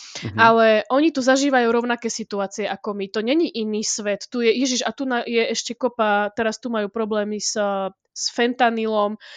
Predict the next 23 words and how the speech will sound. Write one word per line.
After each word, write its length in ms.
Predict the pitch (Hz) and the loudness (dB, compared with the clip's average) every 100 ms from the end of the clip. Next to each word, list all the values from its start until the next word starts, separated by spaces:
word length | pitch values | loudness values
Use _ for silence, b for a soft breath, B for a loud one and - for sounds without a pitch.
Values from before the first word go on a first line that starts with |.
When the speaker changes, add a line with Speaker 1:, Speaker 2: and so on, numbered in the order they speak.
| B B | B B
Speaker 2:
tu 140 | 240 | 0
Speaker 1:
Áno. 100 | - | 2
Speaker 2:
je 140 | - 196 - | 2 0 -2
veľmi 560 | - 202 262 269 262 240 | -8 0 4 6 4 2
veľa 240 | 226 226 | 2 4
feťákov. 800 | 226 226 220 220 208 - 190 185 - | 2 0 -2 -2 -2 -2 -4 -4 -8
Tu 100 | 254 | -10
policajti 600 | 226 262 254 233 214 220 | 0 2 2 -2 -4 -6
chodia 400 | - 233 208 208 | -6 -4 -2 -2
s, 160 | 202 - 202 196 190 185 | -2 -2 -2 -2 -2 -4
s, 160 | 202 - | -8 -8
eh, 340 | 185 190 185 185 | -6 -4 -4 0
protilátkami 1200 | 240 240 254 240 226 220 214 214 233 214 208 208 | 0 0 -2 -2 0 2 2 0 -2 0 -2 -4
na 460 | 202 196 190 185 | -2 -2 -2 -2
opiaty, 800 | 214 - 247 214 208 - 208 208 - B B | -4 -2 2 2 0 -4 -6 -6 -10 B B
na 100 | 196 | -8
tie 140 | 196 220 | -4 -4
fentanyly 640 | - 220 220 214 208 208 | -2 -2 0 -2 -2 -2
a 140 | 208 190 | -2 -2
tu 100 | 226 | -4
na 140 | 208 | -4
to 100 | 208 | -4
policajti 560 | 208 247 240 233 220 | 2 2 4 0 -2